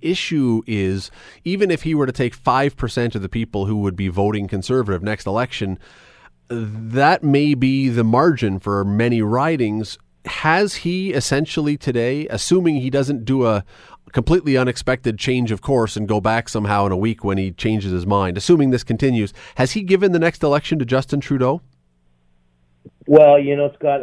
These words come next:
Speaker 2: there was, uh, a lot of, um, tweets from, um,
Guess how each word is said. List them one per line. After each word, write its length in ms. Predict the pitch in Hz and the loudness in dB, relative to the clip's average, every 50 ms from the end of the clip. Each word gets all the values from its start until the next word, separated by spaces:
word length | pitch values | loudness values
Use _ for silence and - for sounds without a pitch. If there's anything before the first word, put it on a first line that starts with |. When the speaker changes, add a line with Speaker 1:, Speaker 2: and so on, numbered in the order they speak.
| 123 127 | -4 -6
Speaker 2:
there 120 | 131 135 | -4 -4
was, 160 | 139 135 123 | -4 -4 -4
uh, 800 | 120 123 123 123 120 120 117 117 117 117 117 104 - _ - 113 | -6 -4 -2 -2 -2 0 -2 -4 -4 -6 -8 -10 -12 _ -16 -10
a 20 | |
lot 240 | 117 127 135 139 135 | -6 -2 -2 -2 -2
of, 200 | 131 123 113 113 | -2 -4 -6 -6
um, 380 | 117 117 113 107 104 98 101 90 _ _ _ _ _ _ _ _ _ _ _ _ _ _ - | -4 -4 -4 -4 -6 -10 -16 _ _ _ _ _ _ _ _ _ _ _ _ _ _ _ -10
tweets 280 | 135 143 143 143 - _ | -8 -8 -8 -10 -14 _
from, 280 | 120 110 104 104 101 | -14 -14 -14 -10 -8
um, 520 | 101 98 95 92 90 87 87 87 87 85 | -6 -4 -4 -4 -6 -6 -10 -14 -20 -20